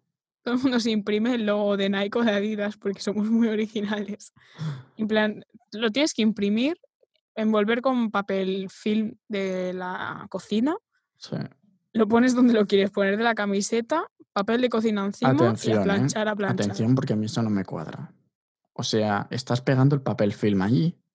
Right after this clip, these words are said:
Speaker 2: No puede ser,
Speaker 1: Claro,
Speaker 2: porque tienes
Speaker 1: pero es
Speaker 2: el
Speaker 1: plástico.
Speaker 2: papel, o sea, tienes primero, perdón, tienes primero el, el papel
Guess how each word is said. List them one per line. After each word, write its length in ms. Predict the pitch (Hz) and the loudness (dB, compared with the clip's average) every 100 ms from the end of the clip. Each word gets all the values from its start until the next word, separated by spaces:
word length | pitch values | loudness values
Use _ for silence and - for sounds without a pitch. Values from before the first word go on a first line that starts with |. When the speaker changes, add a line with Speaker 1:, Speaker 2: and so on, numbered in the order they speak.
| _ _ | _ _
Speaker 2:
No 140 | - 98 | -2 2
puede 180 | 113 101 | 2 2
ser, 160 | 147 | 2
Speaker 1:
Claro, 160 | 247 240 | 2 2
Speaker 2:
porque 100 | 185 | 2
tienes 160 | 226 | 2
Speaker 1:
pero 100 | 233 | 4
es 80 | 277 | 2
Speaker 2:
el 60 | - | 0
Speaker 1:
plástico. 480 | 262 285 - 214 196 | 0 0 -2 -6 -4
Speaker 2:
papel, 200 | 120 - | -6 -10
o 40 | |
sea, 180 | - 110 | -12 -10
tienes 300 | 120 120 107 | -8 -8 -10
primero, 420 | 120 113 104 101 - | -12 -12 -12 -14 -14
perdón, 360 | 107 107 104 135 | -12 -12 -12 -16
tienes 260 | 107 104 | -16 -16
primero 300 | - 110 101 | -16 -14 -14
el, 180 | 107 - _ | -16 -18 _
el 160 | 120 101 | -16 -16
papel 520 | 90 87 113 151 254 | -16 -12 -10 -10 -12